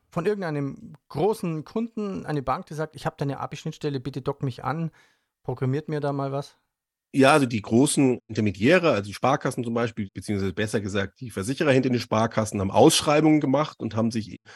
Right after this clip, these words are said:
Speaker 2: den besten Anbieter für solche Dienstleistungen im Markt gesucht, genauso wie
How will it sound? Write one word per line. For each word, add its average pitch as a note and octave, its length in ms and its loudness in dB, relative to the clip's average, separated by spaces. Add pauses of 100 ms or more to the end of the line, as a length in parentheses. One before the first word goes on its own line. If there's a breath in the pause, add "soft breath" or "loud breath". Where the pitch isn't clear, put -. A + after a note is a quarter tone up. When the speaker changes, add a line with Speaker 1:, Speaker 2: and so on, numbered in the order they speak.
(220 loud breath)
Speaker 2:
den G2 140 -2
besten A2 320 0
Anbieter A2+ 560 2
für G#2 160 -6
solche G2+ 260 -2
Dienstleistungen G2+ 720 -2
im F2+ 60 -6
Markt F#2 240 0
gesucht, C3 440 0
genauso G2 440 -2
wie F#2 340 -6